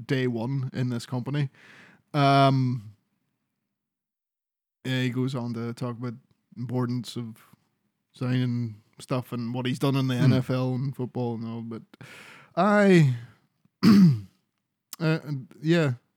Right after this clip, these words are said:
Speaker 1: I'm trying to think who, let's say you get Daniel Bryan.
Speaker 2: Aye.
Speaker 1: Adam,
Speaker 2: There's one.
Speaker 1: Adam Cole.
Speaker 2: Two. Hmm.
Speaker 1: Who else is out there who hasn't signed, uh,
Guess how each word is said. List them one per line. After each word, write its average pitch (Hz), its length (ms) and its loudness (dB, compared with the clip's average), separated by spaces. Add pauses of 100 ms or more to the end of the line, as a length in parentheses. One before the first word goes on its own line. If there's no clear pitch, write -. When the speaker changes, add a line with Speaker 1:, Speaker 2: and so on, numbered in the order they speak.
(1500)
Speaker 1:
I'm 131 120 -16
trying 247 160 4
to 147 100 6
think 135 200 4
who, 131 240 4 (1040)
let's 196 200 -2
say 170 100 6
you 143 100 6
get 135 180 0
Daniel 127 300 2
Bryan. 143 480 -2 (160)
Speaker 2:
Aye. 101 240 2 (480)
Speaker 1:
Adam, 143 220 6
Speaker 2:
There's 127 120 6
one. 95 300 0
Speaker 1:
Adam 139 300 0
Cole. 147 500 2 (380)
Speaker 2:
Two. 95 500 4 (2000)
Hmm. 123 380 0
Speaker 1:
Who 349 180 8
else 214 260 2
is 143 140 2
out 143 180 2
there 143 180 0
who 127 160 0
hasn't 131 280 -4
signed, 135 600 -4
uh, 113 260 -6